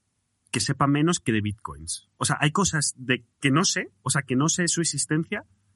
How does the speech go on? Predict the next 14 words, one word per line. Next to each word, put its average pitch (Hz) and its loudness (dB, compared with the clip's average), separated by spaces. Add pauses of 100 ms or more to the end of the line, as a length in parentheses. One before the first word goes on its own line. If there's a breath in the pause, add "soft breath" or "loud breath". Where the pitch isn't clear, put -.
(180)
que 113 -4
sé 151 2
menos 165 2
que 135 -4
de 120 -2
bitcoins. 104 -6
Es, 135 -6
es 143 -2
un 160 4
mundo 165 0
para 139 0
mí 160 0
de, 135 -4
de, 110 -2